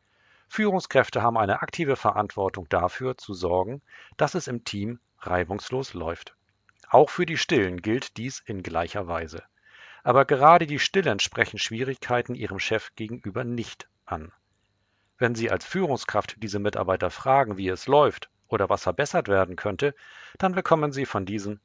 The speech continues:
meist keine konkreten Antworten. Also fragen Sie so: „Auf einer Skala von eins bis zehn, wie gut kommst du mit den aktuellen Herausforderungen zurecht?“ Die Frage können Sie auf das Homeoffice beziehen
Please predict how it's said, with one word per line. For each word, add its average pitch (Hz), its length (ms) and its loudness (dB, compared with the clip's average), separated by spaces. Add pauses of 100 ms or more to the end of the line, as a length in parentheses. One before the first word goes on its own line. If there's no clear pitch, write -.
meist 117 240 0
keine 90 300 -4
konkreten 101 500 -8
Antworten. - 540 -12 (840)
Also 127 220 4
fragen 110 400 8
Sie 123 140 -4
so: 135 280 0 (600)
„Auf - 160 0
einer 101 220 0
Skala 170 380 8
von 117 200 -2
eins 104 260 -2
bis - 220 -8
zehn, 131 340 0 (160)
wie 139 140 -6
gut 208 420 -2
kommst 113 300 0
du 120 40 -2
mit 107 160 -2
den 98 140 -4
aktuellen 101 480 -4
Herausforderungen 92 880 -4
zurecht?“ - 540 -10 (1080)
Die 120 80 -4
Frage 117 460 10
können 110 260 0
Sie 101 140 -4
auf 104 100 -4
das - 220 -4
Homeoffice 165 420 -2
beziehen 123 540 -6